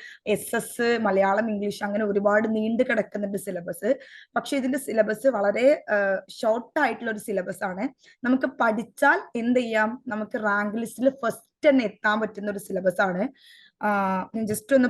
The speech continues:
പറയാം. ആ, പ്രധാനമായിട്ടും അതിനെ ഒരു മൂന്ന് ഏരിയ ആയിട്ടാണ് തിരിച്ചിട്ടുള്ളത്. ആ മൂന്ന് ഏരിയയിൽ ഫസ്റ്റ് ഏരിയ എന്ന് പറഞ്ഞത് ജി-, ജി കെ, കേരള, റിനൈസൻസ്, കോൺസ്റ്റിറ്റ്യൂഷൻ, സോഷ്യൽ വെൽഫെയർ തുടങ്ങിയ ഏരിയാസ് ആണ്. അതിലൊരു കൺഫർമേഷൻ വന്നിട്ടില്ല.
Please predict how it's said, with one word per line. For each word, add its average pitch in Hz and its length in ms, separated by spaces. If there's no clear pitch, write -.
പറയാം. 202 380
ആ, 220 80
പ്രധാനമായിട്ടും 285 880
അതിനെ 254 420
ഒരു 262 140
മൂന്ന് 262 500
ഏരിയ 247 560
ആയിട്ടാണ് 214 540
തിരിച്ചിട്ടുള്ളത്. 190 1040
ആ 285 60
മൂന്ന് 302 420
ഏരിയയിൽ 285 340
ഫസ്റ്റ് 269 420
ഏരിയ 285 280
എന്ന് 277 160
പറഞ്ഞത് 226 280
ജി-, 220 360
ജി 208 320
കെ, 254 160
കേരള, 214 240
റിനൈസൻസ്, 208 760
കോൺസ്റ്റിറ്റ്യൂഷൻ, 233 600
സോഷ്യൽ 233 360
വെൽഫെയർ 220 400
തുടങ്ങിയ 208 340
ഏരിയാസ് 190 260
ആണ്. 196 120
അതിലൊരു 247 340
കൺഫർമേഷൻ 233 480
വന്നിട്ടില്ല. 190 580